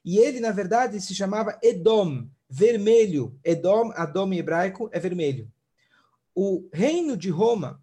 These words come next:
que foi aqueles que destruíram o segundo templo, que causaram pra gente o exílio, chamado exílio atual, ele se chama, na verdade, Edom. Edom se refere especificamente a Roma. Então,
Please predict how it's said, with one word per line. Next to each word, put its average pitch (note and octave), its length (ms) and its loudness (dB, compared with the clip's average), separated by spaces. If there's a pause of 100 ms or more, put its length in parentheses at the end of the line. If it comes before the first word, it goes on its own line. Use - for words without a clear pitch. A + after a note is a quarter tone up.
(120)
que F#3+ 120 -6
foi G#3+ 180 -2
aqueles A3+ 360 -4
que G#3 120 -12
destruíram F3 680 -6
o C#3 60 -14
segundo F3+ 560 -8
templo, F3+ 400 -4
que - 140 -20
causaram E3 460 -2
pra D#3+ 140 -6
gente F3+ 400 -8
o D3 100 -6
exílio, C#3+ 480 -6
chamado D3+ 400 -10
exílio C#3+ 300 -8
atual, C3+ 540 -4 (400)
ele A#3+ 260 2
se A3 180 -8
chama, B3+ 440 -2
na G#3 100 -2
verdade, G3+ 680 -4
Edom. D#3 540 0 (600)
Edom A3 460 2
se F#3+ 180 -6
refere G3+ 580 -2
especificamente F#3+ 920 -8
a B2+ 60 -4
Roma. A2+ 300 -8 (720)
Então, A3 420 0